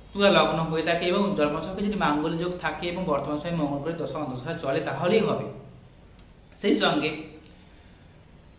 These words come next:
সেভিংস করার জন্য, টাকা পয়সা জমানোর জন্য সময়টা ভালো। ব্যবসায় অবশ্য উন্নতি রয়েছে, ব্যবসায় বিশেষ করে যারা লোহা,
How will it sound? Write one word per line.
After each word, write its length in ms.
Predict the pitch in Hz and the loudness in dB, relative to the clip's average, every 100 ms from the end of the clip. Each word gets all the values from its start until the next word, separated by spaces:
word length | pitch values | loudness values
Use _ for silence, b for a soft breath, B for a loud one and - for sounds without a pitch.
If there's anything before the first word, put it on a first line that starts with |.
| - - | -20 -16
সেভিংস 520 | - 220 220 262 - | -4 2 6 6 4
করার 220 | 185 151 131 | 2 2 0
জন্য, 200 | 135 131 | -2 -2
টাকা 200 | 139 170 | -2 0
পয়সা 120 | 185 | 2
জমানোর 400 | 165 143 156 185 | 2 2 0 0
জন্য 140 | 185 202 | -2 -2
সময়টা 340 | 190 147 165 | 0 0 0
ভালো। 260 | 156 151 180 | 0 0 0
ব্যবসায় 600 | - 202 247 254 240 247 | -2 2 4 4 2 2
অবশ্য 220 | 226 240 | 2 2
উন্নতি 320 | 202 202 202 | 2 4 4
রয়েছে, 360 | 208 202 196 - | 4 2 2 0
ব্যবসায় 420 | - 170 - 185 | 2 0 0 -4
বিশেষ 240 | 185 185 | -4 -6
করে 200 | - 190 | -4 -2
যারা 200 | 175 170 | 2 2
লোহা, 560 | 170 170 175 170 170 | 2 0 0 0 2